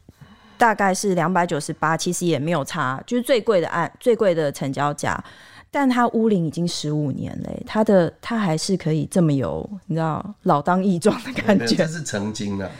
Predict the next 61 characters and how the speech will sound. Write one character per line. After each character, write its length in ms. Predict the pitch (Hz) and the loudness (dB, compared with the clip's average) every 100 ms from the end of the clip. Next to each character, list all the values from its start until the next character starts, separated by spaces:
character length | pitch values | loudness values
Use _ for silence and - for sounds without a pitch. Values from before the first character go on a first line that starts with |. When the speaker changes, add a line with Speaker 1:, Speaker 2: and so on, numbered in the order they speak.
| - - | -20 -8
Speaker 1:
对。 360 | - 175 170 185 - | 0 0 0 -4 -4
Speaker 2:
它 140 | 135 | -4
现 160 | 135 135 | 0 0
在 60 | |
不 100 | 117 | -2
可 160 | 127 98 | -4 -6
能 160 | 90 | -4
卖 140 | 92 98 | -4 -4
到 120 | 95 | -6
这 120 | 85 | -8
种 120 | - | -10
价 220 | 80 82 80 | -12 -14 -14
钱 160 | - | -16
了。 60 | - - | -16 -4
Speaker 1:
现 240 | - 269 | 4 6
在 180 | 254 220 | 6 4
大 180 | 214 196 | 2 -2
概 220 | 196 170 | 0 -2
也 180 | 156 156 | -2 -4
是 300 | - 175 165 | -6 -4 0
要 400 | 160 139 - - - - 196 _ | 0 0 -2 -6 -8 -10 -12 _
两 200 | - - - | -4 -4 -2
百， 380 | - 87 - - 202 _ _ _ _ _ _ - | -2 -2 -4 -14 -20 _ _ _ _ _ _ 0
没 120 | 214 | 4
有 120 | 254 | 6
两 200 | 175 147 | 4 2
百 220 | 160 - | 0 -4
还 180 | - - | -6 -8
是 80 | 165 | -8
不 140 | - | -10
可 140 | 160 - | -10 -12
能 160 | - - - | -12 -18 -16
吧， 120 | - - | -18 -18
对 80 | - | -20
不 160 | - - | -18 -2
对？ 100 | 117 | -2
Speaker 2:
哦， 140 | 113 | 0
哦， 140 | - 127 | 0 0
当 160 | 139 143 | 2 0
然 120 | 117 | -2
是 80 | 113 | -4
不 120 | 127 | -10
止 200 | - - | -12 -10
了。 160 | - | -12
最 160 | - 147 | -4 -2
新 180 | 120 101 | 2 2
的 60 | |
成 160 | 110 110 | 2 0
交 160 | 104 101 | 2 2
一 60 | |
户 140 | 95 98 | 0 -6
是 140 | 98 | -6
我 60 | 98 | -8
们 100 | 95 | -8
公 180 | 110 | -12
司 140 | - 92 | -10 -10
成 240 | - 69 | -10 -12
交 140 | - 76 | -12 -12
的， 40 | - | 2
Speaker 1:
嗯。 260 | 214 190 170 | 6 6 2
Speaker 2:
哦， 160 | 196 | -4